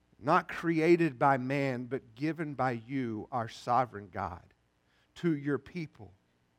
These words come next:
as a church. So as we open your word, open our heart, open our minds, and motivate us through the work of your Spirit to faithfully live out what you've called us to be. And we pray this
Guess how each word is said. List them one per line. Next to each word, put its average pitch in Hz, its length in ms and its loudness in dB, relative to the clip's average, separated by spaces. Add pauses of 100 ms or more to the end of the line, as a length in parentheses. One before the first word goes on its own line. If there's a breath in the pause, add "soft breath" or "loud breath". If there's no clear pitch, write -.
(520)
as 113 160 -10
a - 60 -18
church. - 640 -12 (1120)
So 123 80 -4
as 123 140 -2
we 151 180 2
open 156 340 2
your 143 200 -2
word, 139 440 0 (100)
open 143 340 -2
our 127 120 -4
heart, 135 440 -2 (280 soft breath)
open 147 260 0
our 127 140 -4
minds, 131 720 -2 (460)
and 110 120 -12
motivate 135 640 -2
us 117 200 -6
through 120 160 -12
the 113 80 -8
work 139 320 0
of 120 80 -16
your 127 100 -6
Spirit 113 440 -6 (400 soft breath)
to - 100 -16 (200)
faithfully 143 680 -6
live 110 280 -4
out 101 240 -4
what 101 200 -12
you've 98 140 -20
called 110 360 -8
us 101 140 -20
to - 80 -20
be. 90 240 -14 (1120)
And 98 100 -20
we 110 80 -12
pray 127 300 -2
this 101 400 -6